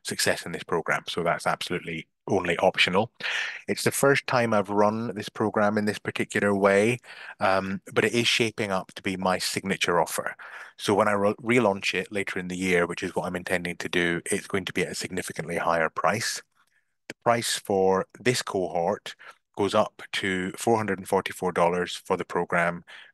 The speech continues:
one week from now, which is still a bargain. It's less than half the price of the next launch price, but, um, I have a special early bird offer running, so you can access it, uh, until, um, uh, the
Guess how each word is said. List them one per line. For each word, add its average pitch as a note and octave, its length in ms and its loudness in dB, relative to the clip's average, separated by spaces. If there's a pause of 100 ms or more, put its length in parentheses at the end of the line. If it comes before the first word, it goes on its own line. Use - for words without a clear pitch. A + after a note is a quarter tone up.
one G#2 200 2
week F#2 180 -4
from E2+ 200 -10
now, E2+ 240 -2 (320)
which - 160 -8
is G2 80 -6
still G2+ 220 2
a E2+ 40 2
bargain. F2 400 2
It's F#2+ 140 -8
less F2 180 -2
than F2+ 120 -10
half F#2 240 -2
the F2+ 80 -4
price E2 320 -2
of D#2+ 100 -6
the E2 260 -2 (680)
next G#2 360 0
launch F2 260 0
price, G2 400 2 (480)
but, G#2 540 2
um, G2 260 0
I G2 100 0
have G2 120 0
a - 20 -10
special - 400 -2
early F#2+ 300 0
bird F2+ 280 -2
offer G2 240 -4
running, F2 380 -2 (300)
so - 100 -2
you F#2 100 -2
can F#2 140 0
access - 460 -2
it, - 320 -2
uh, E2+ 220 0 (120)
until, F#2 800 -2 (160)
um, E2+ 460 -2 (960)
uh, F2 200 -8
the F#2+ 200 -14